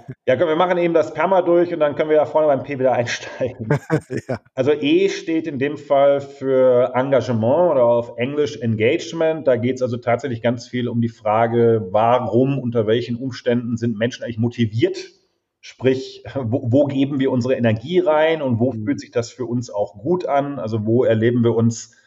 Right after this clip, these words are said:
Speaker 1: als selbstgesteuert, wo erleben wir uns eher als fremdgesteuert? Da kommt aber auch so das Thema Stärkenorientierung mit zum Tragen.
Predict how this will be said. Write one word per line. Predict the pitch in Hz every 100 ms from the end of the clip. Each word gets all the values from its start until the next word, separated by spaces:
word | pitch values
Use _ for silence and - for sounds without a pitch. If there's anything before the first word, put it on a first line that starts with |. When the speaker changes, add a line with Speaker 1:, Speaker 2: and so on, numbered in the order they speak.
| _ _ _ _ _
Speaker 1:
als | 110 110 -
selbstgesteuert, | 95 135 - - 135 - 135 131 131 127 127 107 95
wo | 107 120 123
erleben | 113 110 120 110
wir |
uns | 107 107
eher | 90 104
als | 98 -
fremdgesteuert? | - 131 135 131 - 123 120 123 110
Da | 104
kommt | - 117 113
aber | 107
auch | 107
so | -
das | 107 -
Thema | 113 110 -
Stärkenorientierung | - 113 135 143 131 117 120 120 123 123 120 120
mit | 117
zum | - 117
Tragen. | - 117 117 139